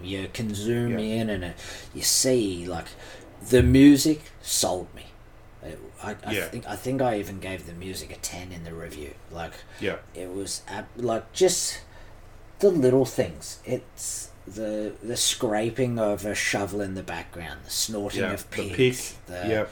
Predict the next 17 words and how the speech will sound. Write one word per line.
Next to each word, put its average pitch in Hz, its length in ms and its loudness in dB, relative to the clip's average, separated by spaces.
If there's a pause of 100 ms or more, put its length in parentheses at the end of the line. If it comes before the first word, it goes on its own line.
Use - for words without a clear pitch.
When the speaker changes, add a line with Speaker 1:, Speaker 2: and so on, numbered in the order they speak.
(100)
Speaker 3:
yep. 98 260 -2
Speaker 1:
pi-, - 140 -6 (300)
the 127 120 4
drunks 113 680 -2
getting 104 360 -2
into 104 360 -2
a 104 120 6
fight 92 540 -4
in 98 260 -10
the 90 80 -6
street, 87 580 -2
like, 95 220 -10
the 95 120 -10 (120)
ac-, - 180 -10 (160)
the - 200 -2
accents - 840 -4
and 98 260 -6